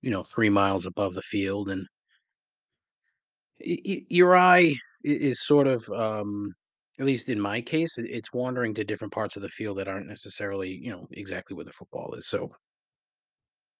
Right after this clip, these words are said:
th-, there are a number of instances where you're watching and you, and you're watching,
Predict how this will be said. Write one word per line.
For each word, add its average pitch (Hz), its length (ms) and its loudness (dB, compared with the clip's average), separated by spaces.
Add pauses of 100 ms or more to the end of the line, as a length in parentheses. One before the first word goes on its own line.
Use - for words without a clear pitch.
(440)
th-, - 240 -10
there 147 140 6
are 156 40 10
a 165 40 10
number 180 200 8
of 135 80 2
instances 104 520 0
where 104 100 -2
you're 101 140 0
watching 98 460 0
and 92 120 -6
you, 95 100 -10
and 98 100 -8
you're 95 120 -8
watching, 98 540 -6